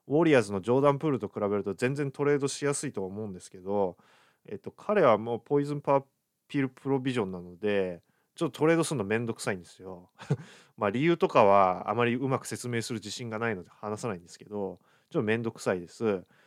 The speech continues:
で、えっと、ジョシュ・ハートに関しては、えー、今季で、来季も契約あるんですけど、プレイヤーオプションなんで、彼が蹴った場合は、あの、エフエーになっちゃうんで、彼をつなぎ止めるっていうことをやると結構な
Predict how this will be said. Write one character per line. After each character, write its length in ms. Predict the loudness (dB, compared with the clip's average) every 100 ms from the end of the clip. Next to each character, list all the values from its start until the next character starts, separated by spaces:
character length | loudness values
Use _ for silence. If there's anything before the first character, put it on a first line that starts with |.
| _ _ -8
で、 240 | 0 2
え 40 | 2
っ 40 |
と、 440 | 2 4 6 6 4
ジ 100 | 2
ョ 80 |
シ 120 | 2 4
ュ・ 40 |
ハ 100 | 4
ー 40 |
ト 100 | 4
に 100 | 0
関 260 | 0 0 0
し 100 | 0
て 100 | 2
は、 520 | 6 6 6 4 2 -4
え 960 | -12 -14 -14 -16 -20 -20 -20 -20 -20
ー、 220 | _ _ 0
今 440 | 4 6 4 0
季 440 | -6 -4 -2 0 2
で、 160 | 2
来 320 | 6 6 6 0
季 140 | -4
も 120 | -2
契 100 | 2
約 240 | 2 6 4
あ 60 |
る 80 | 4
ん 40 | 0
で 80 |
す 80 | -8
け 140 | -10 -2
ど、 160 | -2
プ 140 | 0 2
レ 80 |
イ 40 | 4
ヤ 60 |
ー 40 | 4
オ 80 | 2
プ 100 | -2
シ 80 | -6
ョ 40 |
ン 40 | -4
な 120 | -10
ん 120 | -6
で、 240 | -2 0
彼 240 | 2 0 0
が 80 | -2
蹴 140 | -4
っ 40 |
た 200 | -2 0
場 180 | 2 2
合 80 | 2 0
は、 420 | 2 4 2 -2 -14 _
あ 100 | -16
の、 100 | -10
エ 80 | -8
フ 160 | -4 -2
エ 40 |
ー 20 |
に 80 | -4
な 100 | -6
っ 60 | -10
ち 120 | -14
ゃ 20 | -18
う 40 |
ん 120 | -16
で、 300 | -8 -6 -6 _ _ _ _
彼 280 | -2 2 4
を 200 | 2 0 -8
つ 140 | -4
な 140 | -2
ぎ 80 | -2
止 160 | -2 0
め 140 | 0
る 80 | -2
っ 20 |
て 180 | -4 -8
い 60 | -6
う 100 | -6
こ 120 | -6
と 100 | -4
を 60 |
や 100 | -4
る 80 | -6
と 100 | -8
結 260 | -6 -6 -6
構 240 | -4 -2 -2
な 160 | -4